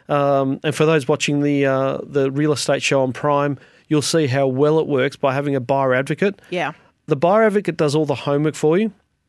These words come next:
Speaker 1: 'cause it, it is time consuming. They know, they're skilled negotiators. They know the seven,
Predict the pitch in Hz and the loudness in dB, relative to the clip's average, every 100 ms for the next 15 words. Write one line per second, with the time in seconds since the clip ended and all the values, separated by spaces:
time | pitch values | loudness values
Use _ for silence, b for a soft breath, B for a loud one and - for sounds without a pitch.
0 | _ - 156 180 - 175 190 185 - - | _ -2 -2 -2 -2 0 0 -2 -6 -4
1 | 160 160 165 151 - 131 117 120 b b | -2 0 -2 -4 -2 -2 -4 -8 b b
2 | b b - 139 190 208 202 156 147 - | b b -6 -2 2 2 0 0 -2 -2
3 | - 202 220 202 151 131 - 127 139 214 | 0 0 2 2 2 2 0 0 0 -2
4 | - 143 156 180 - 175 151 151 | -2 0 0 0 0 0 0 -2